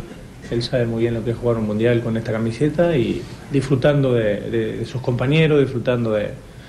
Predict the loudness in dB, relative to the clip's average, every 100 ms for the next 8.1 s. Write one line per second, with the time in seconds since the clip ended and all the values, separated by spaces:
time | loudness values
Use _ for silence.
0 | -18 -18 -18 -18 -18 -18 -18 -4 0 2
1 | 2 4 4 4 4 4 4 4 4 4
2 | 6 6 4 0 -4 -2 0 0 0 0
3 | 0 -2 0 0 0 -4 2 0 2 0
4 | -2 -4 -14 -6 -4 -2 -2 2 2 4
5 | 2 -2 -12 -16 -18 -18 -18 -18 -18 -18
6 | -18 -18 -20 -20 -16 -4 -2 2 2 2
7 | 4 4 4 4 2 4 4 4 2 0
8 | 0